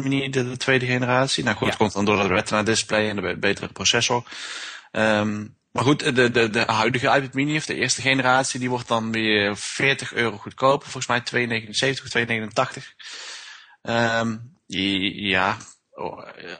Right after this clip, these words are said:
Speaker 1: als je echt, eh, als, als dat, eh, Retina je niet heel veel uitmaakt, eh,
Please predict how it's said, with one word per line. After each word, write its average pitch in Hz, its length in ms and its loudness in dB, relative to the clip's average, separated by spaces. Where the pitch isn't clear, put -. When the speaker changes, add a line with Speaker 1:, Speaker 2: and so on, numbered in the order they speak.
Speaker 1:
als - 140 0
je 110 60 -2
echt, 120 220 0
eh, - 260 -4
als, 123 300 -4
als 120 140 0
dat, - 220 -2
eh, 113 180 2
Retina 123 360 0
je 120 140 2
niet 127 140 0
heel 127 140 0
veel 113 120 -2
uitmaakt, 123 520 0
eh, 113 300 -2